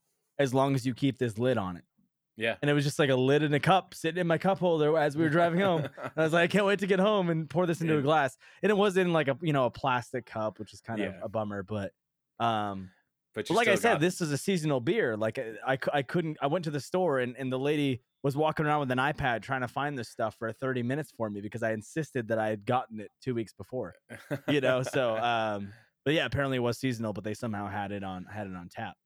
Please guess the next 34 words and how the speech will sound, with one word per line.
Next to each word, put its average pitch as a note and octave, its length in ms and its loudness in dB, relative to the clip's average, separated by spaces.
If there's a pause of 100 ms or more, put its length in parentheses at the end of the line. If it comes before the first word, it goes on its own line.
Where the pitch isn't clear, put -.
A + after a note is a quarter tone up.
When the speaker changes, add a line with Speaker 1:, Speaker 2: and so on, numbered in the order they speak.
Speaker 1:
But F#2 220 -14
Speaker 2:
Yeah. F2+ 260 -8 (500)
Speaker 1:
I G#2+ 60 -8
don't G#2+ 120 -4
know, G#2+ 100 -4
man. G#2+ 140 -4
Speaker 2:
That's F#2 160 -12
a, G#2 80 -16 (360)
Speaker 1:
I, A2+ 80 0
I, A#2 220 2
Speaker 2:
it, - 80 -2
Speaker 1:
I C3+ 40 2
Speaker 2:
it - 20 2
Speaker 1:
hope D#3+ 180 2
it D#3 80 2
happens C3+ 340 -2
too. A2+ 240 -2
I G#2 80 -4
hope B2+ 160 -4
it A#2 60 -4
happens G#2+ 360 -6
too. A2+ 240 -6 (140)
<laughs> - 140 -20
Speaker 2:
Yeah, F#2+ 260 -6
you'll, G#2+ 360 -2
I, G#2 380 -4
I G#2 120 -6
think A2 220 -8
you'll G#2+ 100 -2
see G2 260 -6
a F#2 100 -4
lot E2+ 240 -6
more, E2+ 380 -12
um, E2+ 520 -14